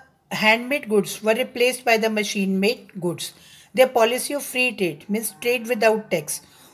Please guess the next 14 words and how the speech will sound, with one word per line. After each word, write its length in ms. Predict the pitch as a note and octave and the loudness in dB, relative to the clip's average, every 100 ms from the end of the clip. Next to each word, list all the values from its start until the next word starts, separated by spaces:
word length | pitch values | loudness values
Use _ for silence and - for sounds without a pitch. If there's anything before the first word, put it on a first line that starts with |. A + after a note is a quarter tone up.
| - | 0
also 360 | A#3+ B3+ E4 | 4 4 2
hit 220 | C4+ C4+ A#3 | 0 0 2
the 180 | C4 | 2
Indian 360 | B3 A3 A3+ G#3+ | 2 -4 -6 -4
trade 260 | G#3+ G3+ G3 | 2 2 2
and 180 | F#3 | -2
industry. 580 | F3 F3 D#3 - - C#3+ _ _ _ - - - | -4 -4 -6 -8 -14 -16 _ _ _ -20 -20 4
Their 140 | C#4 | 4
economic 520 | C#4+ C4+ B3+ B3+ D4+ | 4 2 2 0 -2
policy 400 | - A#3+ A#3 - | -2 -2 -4 -6
led 240 | A#3 G#3 G3+ | -4 -4 -4
to 100 | A3 | -4
poverty 600 | G#3 F3+ E3+ E3 A3 - | -2 -2 -4 -6 -8 -4
and 200 | G#3 G3+ | -4 -4